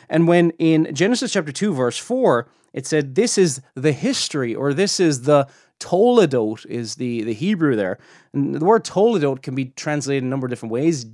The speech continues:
Y-, these are the generations. This is the history. Um,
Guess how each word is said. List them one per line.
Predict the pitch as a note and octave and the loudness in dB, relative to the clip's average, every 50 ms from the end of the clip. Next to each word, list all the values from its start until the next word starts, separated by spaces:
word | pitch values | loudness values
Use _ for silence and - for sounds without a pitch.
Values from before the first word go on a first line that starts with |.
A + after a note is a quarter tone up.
| A#2+ - _ _ _ | -20 -20 _ _ _
Y-, | B2+ B2 A2 - - - | -14 -12 -12 -12 -14 -14
these | - B2+ A#2 C3+ - D3 D3 A#2+ | -16 -16 -14 -10 -8 -6 -4 -4
are | C3+ A#2+ | -6 -6
the | A2+ | -8
generations. | G#2 G2+ - C#3 B2+ A#2+ A2 A2 B2 C#3 E3 F3 - - F3 D#3 D3 - - _ _ _ | -8 -6 -2 -2 -2 -2 -2 0 2 2 2 2 0 -2 -4 -4 -4 -6 -10 _ _ _
This | - C#3+ - D3 | -8 -6 -4 -4
is | C3+ A2 | -6 -6
the | - | -6
history. | A2 - - - F#3 F#3 - - - E3 D#3+ D#3+ E3 E3 _ _ _ _ _ _ _ _ _ - | -8 -8 -6 -4 -4 -4 -4 -2 0 2 2 2 0 -2 _ _ _ _ _ _ _ _ _ -6
Um, | B2 B2 B2 B2 B2 A#2+ A#2+ A#2+ A#2 A#2 - - - - | -2 0 0 2 0 0 0 -2 -4 -6 -10 -12 -14 -16